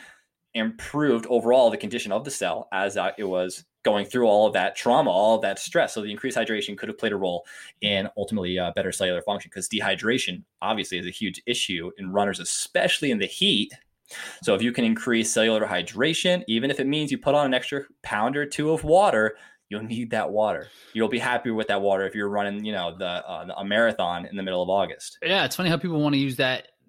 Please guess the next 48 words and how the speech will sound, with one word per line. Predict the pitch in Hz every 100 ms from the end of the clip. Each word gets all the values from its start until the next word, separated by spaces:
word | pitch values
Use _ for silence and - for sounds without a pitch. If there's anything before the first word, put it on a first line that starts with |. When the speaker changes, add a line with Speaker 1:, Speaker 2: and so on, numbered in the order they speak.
| 123 120
Speaker 2:
like, | 135 127 117
pushing | - 127 131 123 117
water | 123 120
to | 113 127
your | 113
muscles | 120 - 113
as | 110
a | 104
negative | 107 120 110 104 101
when | 107 98
really, | 110 170 143 123
like, | 117
you | 113
could | 104 98 _ _ _ _ _ _ -
shape | - 104 107
it | 117
as | 120
a |
positive. | 117 139 127 101
Like, | 98 95
that | 95 98
could | 113 -
be | 98 101
a | 95 -
benefit. | 117 131 - - -
<laughs> | - - -
So | - 120
I | 117
like | 180 202
that. | 98
And | 113 147
it's | 147
interesting | 170 - 165
that | 143
you | 127
had | 147
that, | 127 120 - - - _ -
that |
you | 127 127 120
took | - 165 165
that | 131 107
time | - 117 110
to | 104
see | 107 - - 127 117 110 - _ _ _
what | 113 113
would | 113
actually | 110 113 - 107 101
happen | - 123 - 101 98 98